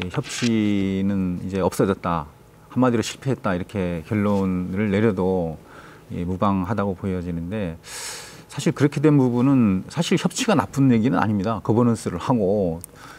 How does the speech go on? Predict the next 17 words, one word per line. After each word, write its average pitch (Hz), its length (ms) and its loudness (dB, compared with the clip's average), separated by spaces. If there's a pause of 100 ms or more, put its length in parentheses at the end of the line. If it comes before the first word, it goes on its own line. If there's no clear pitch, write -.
(140)
어, 92 360 -4
어떤 98 220 -4
시민사회라든가 110 1040 2
도민들하고 98 580 2
이런 80 320 -6
함께 139 340 -2
정치를 110 360 -2
하는 104 120 -4
건 123 120 -2
좋은 120 240 0
거죠. 82 320 -2 (440)
근데, 127 420 6 (720)
에, 101 220 0
그런 170 240 8
부분을 151 1120 6
지나치게 170 460 6
내세우면서 123 840 4